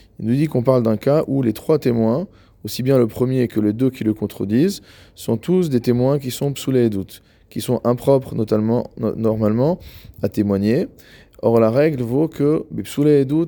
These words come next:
ala chachar rov deot, que lorsqu'on a un ensemble de témoins qui sont tous des témoins impropres au témoignage, on va considérer la majorité des avis. Donc ici, on en a deux qui disent, « Tu n'as pas pu voir »,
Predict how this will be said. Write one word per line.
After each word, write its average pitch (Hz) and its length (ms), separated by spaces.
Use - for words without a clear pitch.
ala 127 280
chachar 117 400
rov 110 220
deot, 104 480
que - 100
lorsqu'on 123 460
a 113 280
un 107 100
ensemble 120 340
de 113 60
témoins 120 480
qui 104 160
sont 113 160
tous - 420
des 110 180
témoins 110 500
impropres 123 600
au - 80
témoignage, 104 680
on 113 100
va 113 440
considérer 120 720
la 110 100
majorité 107 500
des 95 200
avis. 117 320
Donc - 200
ici, 107 180
on 147 40
en 113 180
a 101 100
deux 120 400
qui - 140
disent, « 120 320
Tu - 120
n'as 104 120
pas 95 100
pu - 140
voir », 113 400